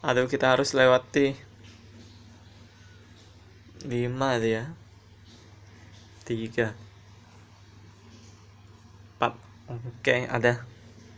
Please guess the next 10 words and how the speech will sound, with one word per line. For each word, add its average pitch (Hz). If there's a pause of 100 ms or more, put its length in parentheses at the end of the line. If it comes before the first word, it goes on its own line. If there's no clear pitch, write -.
(1080)
Ujungnya 127
tiga 135
sekarang. 135 (1700)
Tiga 135
lagi. 147 (320)
Oke, 135
kita 131
ada. 139 (2000)
Hmm, 139 (400)
lewat. 120